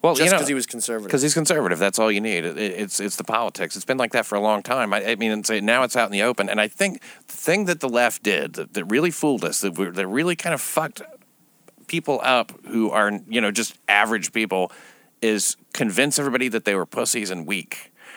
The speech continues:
Speaker 1: I'm not saying that they're not pussies and weak, and, uh, uh, that none of them are. You know, there's beta males and shit like that, but that they just didn't have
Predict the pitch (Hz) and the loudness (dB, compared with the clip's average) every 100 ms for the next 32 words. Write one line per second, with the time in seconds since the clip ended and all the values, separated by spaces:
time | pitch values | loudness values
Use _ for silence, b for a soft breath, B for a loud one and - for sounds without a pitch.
0 | B B 135 - 156 135 104 113 113 - | B B 0 2 2 0 2 0 2 0
1 | 117 107 92 95 117 107 92 101 - - | -2 -2 -4 -2 -2 -2 -6 -8 -10 -10
2 | 85 98 107 104 120 165 120 90 80 104 | -8 -4 -4 2 4 6 4 2 2 2
3 | 117 117 123 113 123 117 113 110 104 110 | 2 0 0 2 4 4 2 0 -2 -4
4 | 113 127 - B B 110 127 110 107 101 | -2 -4 -6 B B -2 0 0 0 0
5 | - 165 - 156 117 131 127 | 0 0 0 -2 -2 0 -2